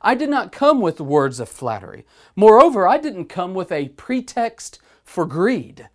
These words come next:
God is my witness," he says, meaning, "I didn't come at this thinking that I would somehow financially gain from this.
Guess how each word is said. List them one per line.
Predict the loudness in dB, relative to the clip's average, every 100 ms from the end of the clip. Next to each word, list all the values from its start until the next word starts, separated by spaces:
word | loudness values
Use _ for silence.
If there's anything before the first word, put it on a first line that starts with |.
| -2
God | 2 2
is | 0
my | -2
witness," | -2 -4 -8 -14
he | -14
says, | -14 -14 -18 -20 _ -14
meaning, | -6 -4 -4 -8 -14 _ _ _ -4
"I | -2
didn't | -2 -6 -8
come | -4 -2 -2
at | -6
this | -6 -8 -8
thinking | -6 -6 -6 -6
that | -2
I | -2
would | -2 -4
somehow | -8 -8 -6 -6
financially | -6 -8 -8 -12 -12 -10 -10 -12 _ -18 -6
gain | -4 -2 -4
from | -6 -6 -8
this. | -8 -18 -20 -20